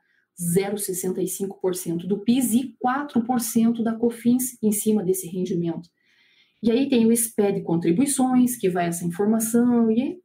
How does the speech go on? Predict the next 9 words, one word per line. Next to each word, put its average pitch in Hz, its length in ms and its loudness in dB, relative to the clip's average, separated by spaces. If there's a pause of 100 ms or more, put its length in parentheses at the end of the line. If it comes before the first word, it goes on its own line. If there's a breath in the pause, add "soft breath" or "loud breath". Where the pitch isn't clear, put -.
por 294 180 2
aí 247 260 2
vai, 220 320 -2
né? 185 240 -2 (420 loud breath)
Então, 294 340 2
olha, 196 280 0 (200)
tá 269 180 -2 (100)
ali 220 320 -2 (640)
interligado, 240 920 0